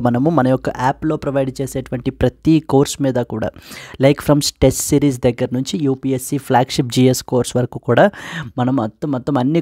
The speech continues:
కోర్సెస్ మీదన కూడా మనకి ట్వంటీ పర్సెంట్ ఆఫ్ అయితే కనుక మనము ప్రొవైడ్ అయితే చేస్తున్నాము. So ఈ యొక్క ఆఫర్ పీరియడ్ మీకు only valid up till సెవెంత్ సెప్టెంబర్ వరకు మాత్రమే వ్యాలిడ్ అండి. ఇక్కడ స్క్రీన్ మీద కనిపించేటువంటి నెంబర్కి మీరు కాల్ చేసినట్లయితే కనుక మన యొక్క ఎక్స్‌పర్ట్ టీమ్‌తో మాట్లాడొచ్చు.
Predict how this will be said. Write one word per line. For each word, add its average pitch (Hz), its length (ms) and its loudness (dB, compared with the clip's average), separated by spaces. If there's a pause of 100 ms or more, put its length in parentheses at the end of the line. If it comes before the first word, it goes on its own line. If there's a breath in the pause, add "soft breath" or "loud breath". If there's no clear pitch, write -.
కోర్సెస్ 143 380 2
మీదన 123 240 2 (100)
కూడా 117 220 4
మనకి 139 200 -2 (100)
ట్వంటీ 190 300 4 (100)
పర్సెంట్ 143 400 2
ఆఫ్ 117 180 0
అయితే 117 220 -2
కనుక 120 260 -4
మనము 143 260 0
ప్రొవైడ్ 113 300 2
అయితే 120 220 -2
చేస్తున్నాము. 104 500 -2 (480 loud breath)
So 156 80 6 (100)
ఈ 151 120 2
యొక్క 143 140 2 (120)
ఆఫర్ 190 260 0
పీరియడ్ 147 200 0 (100)
మీకు 131 240 0
only 160 200 -4 (120)
valid 120 340 -4
up - 120 -16
till 165 200 -2
సెవెంత్ 143 400 -2
సెప్టెంబర్ 120 520 0
వరకు 113 280 -4
మాత్రమే 143 540 2
వ్యాలిడ్ 107 380 0
అండి. 101 160 -6 (500 loud breath)
ఇక్కడ 139 140 2 (120)
స్క్రీన్ 165 320 4
మీద 175 100 4 (120)
కనిపించేటువంటి 131 760 2
నెంబర్కి 117 380 2
మీరు 131 180 -2
కాల్ 113 220 0
చేసినట్లయితే 120 640 -2
కనుక 131 160 -2 (100)
మన 131 160 -2
యొక్క 123 180 -8
ఎక్స్‌పర్ట్ - 400 -4
టీమ్‌తో 147 320 -2
మాట్లాడొచ్చు. 147 600 -2